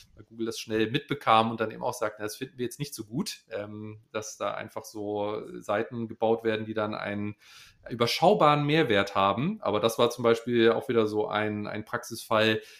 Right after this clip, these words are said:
wären wir auf jeden Fall deutlich später drauf aufmerksam geworden. Also, dass man, dass man da einfach ganz genau hingucken kann, was, was macht denn da die Konkurrenz? Und das bedeutet ja nicht, dass man das alles nachmachen muss. Aber man weiß zumindest Bescheid, was passiert und kann dann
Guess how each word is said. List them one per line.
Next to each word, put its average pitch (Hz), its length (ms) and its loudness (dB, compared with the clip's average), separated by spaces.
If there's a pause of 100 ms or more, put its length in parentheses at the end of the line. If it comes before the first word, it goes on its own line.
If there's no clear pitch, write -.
(160)
wären 123 400 4
wir 127 140 8
auf 113 100 4
jeden 131 160 0
Fall 123 160 2
deutlich 113 320 2
später 113 300 2
drauf 92 260 -4
aufmerksam 98 560 -6
geworden. 90 580 -2
Also, 92 380 -6
dass - 180 -12
man, 95 300 -6
dass 92 160 -14
man 98 120 -10
da 95 100 -6
einfach 92 280 -12
ganz 98 200 -16
genau 90 200 -16
hingucken 98 380 -16
kann, 95 240 -10
was, - 240 -8 (280)
was - 180 -6
macht 110 200 -4
denn 113 100 -4
da 107 100 2
die 110 80 -4
Konkurrenz? 113 640 -2
Und 117 100 -6
das - 160 -8
bedeutet 110 360 -2
ja 110 60 0
nicht, 113 160 -4
dass 120 120 -10
man 110 100 -4
das 104 80 -8
alles 110 160 -6
nachmachen 113 400 0
muss. - 480 -6 (300)
Aber 104 300 2
man 107 340 -4 (120)
weiß 110 300 2
zumindest 127 380 -2
Bescheid, 113 440 2
was 110 160 -4
passiert 123 420 -4
und 110 100 -8
kann 107 220 -8
dann 104 320 -4